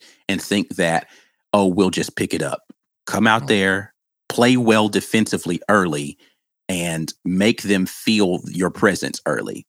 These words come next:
Speaker 2: Mm-hmm.
Speaker 1: Um, and you can go out there and win that game. Um, Northwestern, um, speaking of the, uh, common teams, Northwestern, great defensive team, got blown out by Iowa in their first matchup. Conversely,
Speaker 2: Mm-hmm.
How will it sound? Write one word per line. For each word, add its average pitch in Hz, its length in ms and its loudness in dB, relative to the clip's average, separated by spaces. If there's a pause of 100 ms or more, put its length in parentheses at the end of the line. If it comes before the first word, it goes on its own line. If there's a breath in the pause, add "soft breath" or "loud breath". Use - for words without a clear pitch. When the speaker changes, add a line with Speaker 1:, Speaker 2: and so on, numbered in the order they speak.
(380)
Speaker 2:
Mm-hmm. 71 140 -8
Speaker 1:
Um, 90 160 -2
and 78 100 -4
you 95 100 -2
can 90 100 -6
go 85 120 0
out 78 140 -4
there 82 160 -2
and 76 100 -6
win 73 240 -6
that 73 180 -10
game. - 320 -8 (160)
Um, 92 220 0
Northwestern, 101 840 0 (1000)
um, 95 240 4
speaking 123 360 2
of 85 120 0
the, - 180 -2
uh, - 20 -2 (140)
common 117 320 2
teams, 85 340 -2
Northwestern, 131 580 0
great 143 240 2
defensive - 380 -4
team, - 220 -6 (340 soft breath)
got 92 180 2
blown 95 260 2
out - 180 -4
by - 200 -2
Iowa - 480 -6 (120)
in 87 100 -4
their 73 100 -4
first 73 300 -4
matchup. - 360 -6 (1160)
Conversely, 117 680 2
Speaker 2:
Mm-hmm. 76 80 -8